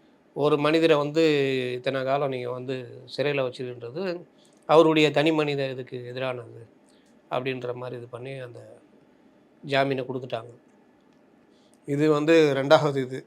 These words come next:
இது கிடைச்ச உடனே செந்தில் பாலாஜி தரப்புல ஒரு நம்பிக்கை வந்தது எல்லாருக்கும். இருந்தாலும் இது கொஞ்சம் வித்தியாசம், அது கொஞ்சம் வித்தியாசம். நான் கூட ஒரு பேட்டியில கடந்த இதுல சொல்லியிருப்பேன். முற்றிலும் வேற வேற,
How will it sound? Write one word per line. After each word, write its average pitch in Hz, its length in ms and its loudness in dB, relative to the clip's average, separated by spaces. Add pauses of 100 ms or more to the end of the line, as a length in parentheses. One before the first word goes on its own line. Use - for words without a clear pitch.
இது 135 200 -8
கிடைச்ச 160 260 2
உடனே 160 280 6 (280)
செந்தில் 151 320 -2
பாலாஜி 139 300 0
தரப்புல 127 400 -6 (580)
ஒரு 147 140 0
நம்பிக்கை 143 400 2
வந்தது 127 300 -2
எல்லாருக்கும். 123 420 -6 (520)
இருந்தாலும் 190 920 6
இது 180 240 2
கொஞ்சம் 180 280 4
வித்தியாசம், 165 600 4
அது 143 140 -8
கொஞ்சம் 143 240 -4
வித்தியாசம். 127 600 -2
நான் 127 160 -6
கூட 139 300 -2
ஒரு 120 380 -8
பேட்டியில 127 320 -8
கடந்த 127 280 -6
இதுல 123 220 -12
சொல்லியிருப்பேன். 120 420 -14 (960)
முற்றிலும் 160 460 4
வேற 143 260 4
வேற, 135 240 2